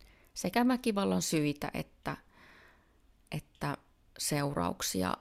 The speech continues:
Ja, ja sitten sit mä kiinnostuin myös siitä, mitä vois kutsua tämmöiseksi niin kuin valtion väkivaltakoneistoksi, legitiimiksi, ähm, väkivallan instituutioksi,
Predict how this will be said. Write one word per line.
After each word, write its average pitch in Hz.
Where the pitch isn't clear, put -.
Ja, 156
ja 170
sitten 156
sit 170
mä 175
kiinnostuin 190
myös 156
siitä, 156
mitä 151
vois 151
kutsua -
tämmöiseksi 151
niin 147
kuin 151
valtion 151
väkivaltakoneistoksi, 160
legitiimiksi, 156
ähm, 160
väkivallan 147
instituutioksi, -